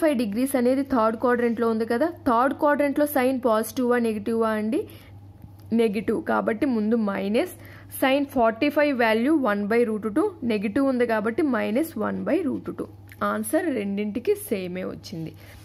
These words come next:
నెక్స్ట్ ఎగ్జాంపుల్. Find the value of tan four not five degrees. So, మనం వన్ ఎయిటీ, నైంటీ,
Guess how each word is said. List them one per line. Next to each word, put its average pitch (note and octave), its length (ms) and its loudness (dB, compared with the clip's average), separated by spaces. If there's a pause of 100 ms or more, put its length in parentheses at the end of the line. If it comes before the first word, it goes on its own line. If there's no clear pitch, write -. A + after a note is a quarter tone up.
(380)
నెక్స్ట్ A3 340 -4
ఎగ్జాంపుల్. F#3+ 520 -6 (4000)
Find C#4 400 4
the F4 80 6 (140)
value A#3 420 4 (120)
of D#4 100 -2 (160)
tan A#3+ 240 4 (160)
four A#3+ 240 4 (100)
not C4+ 180 4 (120)
five A3+ 240 2
degrees. F3+ 360 -4 (360)
So, A#3+ 60 -4 (120)
మనం G#3 180 0 (160)
వన్ G3 160 0 (120)
ఎయిటీ, C4 260 2 (1600)
నైంటీ, C4+ 520 2